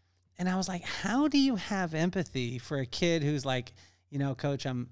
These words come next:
uh, I, I got a little sniffle." You know what I'm saying? Because that's a tough place.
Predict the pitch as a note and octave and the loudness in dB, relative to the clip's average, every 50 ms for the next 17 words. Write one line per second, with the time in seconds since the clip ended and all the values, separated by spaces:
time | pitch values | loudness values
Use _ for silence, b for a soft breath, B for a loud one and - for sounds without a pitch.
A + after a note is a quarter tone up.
0 | - - C3+ C3 B2+ B2+ - - C#3 C#3+ C3+ - _ - C#3 C#3 C#3+ C#3 C3 B2 | -8 -6 -4 -2 -2 -4 -4 -4 -6 -6 -6 -8 _ -8 -6 -2 -2 -2 -2 -4
1 | A#2 A2 - - C3 B2+ A#2+ - - - - - - - _ _ _ _ _ _ | -4 -4 -2 -2 -2 -2 -4 -6 -8 -12 -14 -14 -16 -20 _ _ _ _ _ _
2 | _ - - E3+ E3+ F3+ F#3+ G3 F#3 - - G#3+ G#3 G#3+ G#3 B B B B B | _ -4 0 2 4 6 6 4 4 2 2 2 2 2 0 B B B B B
3 | - G#3+ - - A3+ G3 F3 - B B B B B B B B B B B B | 2 2 6 6 6 6 6 2 B B B B B B B B B B B B
4 | B B B _ _ _ _ _ _ _ _ C3+ B2 E3 G#3+ A3+ B3 - - A#3+ | B B B _ _ _ _ _ _ _ _ -12 -2 0 2 2 2 2 2 0
5 | D#3 - - - - F#3 F3 - - - - - - G#3+ A#3 A3+ D#3+ C3 C3 C#3 | 0 0 -2 0 2 2 2 2 0 -10 -16 -10 -2 0 0 0 0 -2 -2 -2
6 | - - | -4 -4